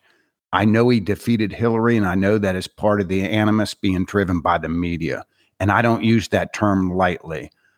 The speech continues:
I truly believe there are humans that are lower than insects, and I don't have to go into details.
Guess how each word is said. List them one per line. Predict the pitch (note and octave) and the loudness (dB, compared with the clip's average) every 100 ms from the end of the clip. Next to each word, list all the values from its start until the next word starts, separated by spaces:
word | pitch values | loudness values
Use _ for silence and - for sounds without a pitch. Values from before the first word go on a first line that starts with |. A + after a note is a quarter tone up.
| _ | _
I | F2+ G2+ | -2 -2
truly | - - C3 C3 C3 | -4 2 2 4 2
believe | A2 F#2 A2 A#2 G#2+ | 0 0 2 2 0
there | G2 F2+ | 0 0
are | E2+ | -2
humans | - A2+ A2+ A2+ F#2+ | -2 2 2 2 -2
that | F#2+ | -4
are | F2 F2 | -4 -2
lower | G2 G2+ G#2+ | 0 2 2
than | F#2+ F#2 | 0 -4
insects, | - F#2+ F#2 - E2+ D#2 - - - _ _ - - | -2 -2 -2 -4 -2 -2 -4 -10 -12 _ _ -20 -6
and | F2+ | 0
I | F#2+ | 2
don't | A2 - | 2 2
have | G2+ - | 0 0
to | F#2+ | -2
go | G2+ G2 | 2 2
into | F#2 F2 | 0 -2
details. | F#2 G2 - F2 D#2 - | -2 -2 0 -2 -2 -4